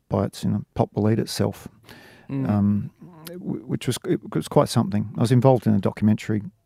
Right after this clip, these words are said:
Speaker 1: about it just recently that's coming out later in the year, and it, it's quite a fascinating story.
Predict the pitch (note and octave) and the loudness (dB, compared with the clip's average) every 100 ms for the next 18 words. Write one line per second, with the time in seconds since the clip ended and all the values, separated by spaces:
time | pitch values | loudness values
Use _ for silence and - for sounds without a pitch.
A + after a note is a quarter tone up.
0 | - G#2 G#2 G#2 - G#2 - G#2 - G#2 | -6 0 2 0 -2 -4 0 -2 -2 -4
1 | G2 - - G#2+ G2+ G2+ G#2 G#2 G#2 G#2 | -4 -4 0 2 2 0 -2 0 0 0
2 | G2+ G2+ G2 G2+ G#2 - - - _ _ | 0 0 -2 -4 -6 -14 -20 -20 _ _
3 | _ _ - A3+ B2 G#2 A2+ - C#3+ A2 | _ _ -8 0 2 0 -4 -6 -4 -2
4 | G#2 - G#2 F#2+ F2+ - F#2+ | -4 -2 -2 -2 -4 -6 -6